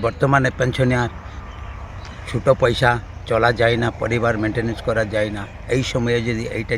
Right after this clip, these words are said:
নিয়ে গেছে ভারতমালায়, ঠিক আছে, সরকারের, এ, কাজে আমরা বাধা দিতে চাই না, আমরাও দেশ সেবা করিয়ে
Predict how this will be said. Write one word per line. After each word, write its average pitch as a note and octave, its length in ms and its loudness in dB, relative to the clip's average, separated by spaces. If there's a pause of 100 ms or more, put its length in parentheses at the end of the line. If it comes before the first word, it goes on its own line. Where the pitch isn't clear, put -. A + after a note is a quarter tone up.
নিয়ে A#2 200 0
গেছে A#2+ 180 -2 (100)
ভারতমালায়, A2+ 640 -2
ঠিক C#3+ 200 -4
আছে, - 160 -6 (600)
সরকারের, A#2 420 4 (680)
এ, - 20 -2 (460)
কাজে G2+ 260 2 (180)
আমরা A2 280 2
বাধা F#2+ 260 0
দিতে G2+ 180 -6 (100)
চাই G#2+ 260 4
না, A2 60 2 (600)
আমরাও A2 240 4 (180)
দেশ G#2+ 120 2 (100)
সেবা A#2 280 2
করিয়ে A#2+ 240 2